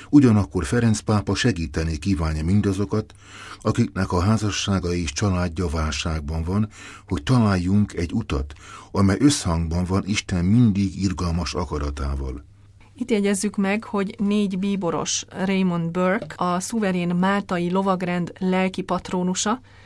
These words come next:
Speaker 2: Carlo Caffarra, nyugalmazott bolonyai érsek, Joachim Meissner, nyugalmazott kölni érsek,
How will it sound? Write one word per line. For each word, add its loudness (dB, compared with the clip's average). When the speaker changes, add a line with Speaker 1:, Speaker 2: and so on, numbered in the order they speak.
Speaker 2:
Carlo 0
Caffarra, 0
nyugalmazott 0
bolonyai 2
érsek, -2
Joachim 2
Meissner, 2
nyugalmazott -2
kölni 2
érsek, 0